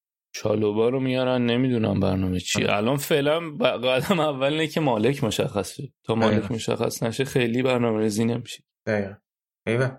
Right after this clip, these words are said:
Speaker 2: اینم از وضعیت مالکیت چلسی. اه، سوال دیگه نداری راجع به چلسی؟ گذر کنیم؟
Speaker 1: آره، عبور کنیم.
Speaker 2: فقط من برای اینکه حسن نیتم رو به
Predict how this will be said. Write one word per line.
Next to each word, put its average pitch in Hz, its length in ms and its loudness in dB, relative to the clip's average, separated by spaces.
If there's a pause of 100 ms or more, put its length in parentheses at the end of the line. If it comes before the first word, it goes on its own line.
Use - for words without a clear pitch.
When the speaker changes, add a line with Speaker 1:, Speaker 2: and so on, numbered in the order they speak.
(120)
Speaker 2:
اینم 120 180 0
از 117 360 -2 (260)
وضعیت 107 760 0 (220)
مالکیت 104 480 0
چلسی. 123 720 -2 (460)
اه، 104 380 -2
سوال 110 200 2
دیگه 117 180 0
نداری 117 180 4
راجع 104 180 2
به 104 60 -2
چلسی؟ 120 460 -2 (440)
گذر 104 240 0
کنیم؟ 101 440 -4 (340)
Speaker 1:
آره، 110 680 0
عبور 107 300 0
کنیم. - 320 -12 (340)
Speaker 2:
فقط 113 460 0
من 117 160 2
برای 117 180 4
اینکه 127 180 -2
حسن 110 340 0
نیتم 104 460 0
رو 90 120 -4
به 92 280 -6